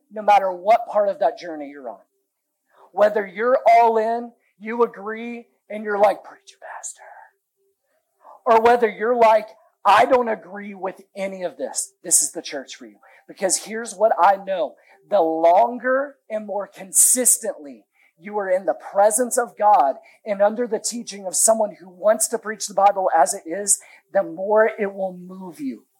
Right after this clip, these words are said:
towards repentance, the more it will move you towards change in your life. This is a time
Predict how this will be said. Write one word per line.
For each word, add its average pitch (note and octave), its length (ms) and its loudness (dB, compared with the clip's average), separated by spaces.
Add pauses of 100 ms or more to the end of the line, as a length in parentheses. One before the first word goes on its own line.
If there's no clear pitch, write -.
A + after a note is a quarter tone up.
(220)
towards - 320 -6
repentance, B2 520 -4
the F#3 120 0
more G3+ 420 4
it G#3 240 0
will F#3 240 0
move F#3+ 300 -8
you D#3 240 -6 (260)
towards - 400 0
change E3 800 0
in D#3 440 -4
your C3+ 520 -4 (120)
life. B2 380 2 (1120)
This G3 320 0
is G#3+ 140 0
a F3 100 4
time F#3+ 680 -4